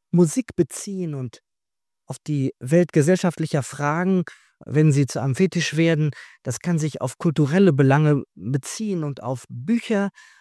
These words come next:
und auf Hobbys, auf viele Dinge. Und das andere, von dem hier gesagt wird, es sei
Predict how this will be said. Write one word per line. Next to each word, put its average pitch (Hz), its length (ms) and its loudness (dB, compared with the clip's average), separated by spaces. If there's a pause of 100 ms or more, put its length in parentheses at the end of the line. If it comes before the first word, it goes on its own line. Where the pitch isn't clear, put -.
(180)
und 147 180 -6
auf - 320 -6
Hobbys, 202 480 2
auf - 140 -10
viele 220 300 -2
Dinge. 113 360 -2 (2250)
Und 156 80 8
das 180 180 8
andere, 185 420 6
von 156 160 -2
dem 170 160 4
hier 170 140 4
gesagt 156 420 -2
wird, 180 200 -4
es 143 180 -8 (260)
sei 160 400 -6